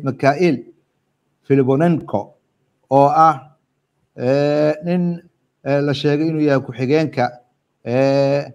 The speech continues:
xukuumadda ay Moscow taageerto, eh, gobolka, eh, Donetsk. Waxaa la leeyahay waxaa lagu dilay baabuur qarax lagu soo xiray oo ka dhacay bariga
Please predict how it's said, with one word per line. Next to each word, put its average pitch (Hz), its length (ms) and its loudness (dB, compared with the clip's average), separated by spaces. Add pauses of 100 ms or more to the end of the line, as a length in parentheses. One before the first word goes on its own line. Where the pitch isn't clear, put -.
(680)
xukuumadda 156 560 -2
ay 143 80 0
Moscow 139 380 -2
taageerto, 131 800 -2
eh, 127 420 -4
gobolka, 127 640 0 (420)
eh, 123 460 -2
Donetsk. 147 420 -2 (840)
Waxaa 139 200 2
la 160 60 0
leeyahay 165 260 2
waxaa 139 220 -2
lagu 151 160 -2
dilay 151 300 2 (160)
baabuur 143 360 0
qarax 135 220 -2
lagu 135 180 -2
soo 135 160 -4
xiray 123 220 -4
oo 120 60 -6
ka 131 100 -4
dhacay 127 240 -4
bariga 127 260 -2